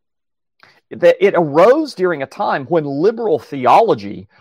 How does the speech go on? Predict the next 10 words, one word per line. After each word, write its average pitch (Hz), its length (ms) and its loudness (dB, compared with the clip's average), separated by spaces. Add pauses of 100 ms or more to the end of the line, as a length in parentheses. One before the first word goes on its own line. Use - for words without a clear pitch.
was 131 260 -2
moving 139 640 -2
from 147 360 -2
Germany 143 720 -4 (260)
into 170 800 -2 (320)
the 135 100 0
rest 143 380 2
of 160 80 0
Western 151 440 0
Europe 120 420 -2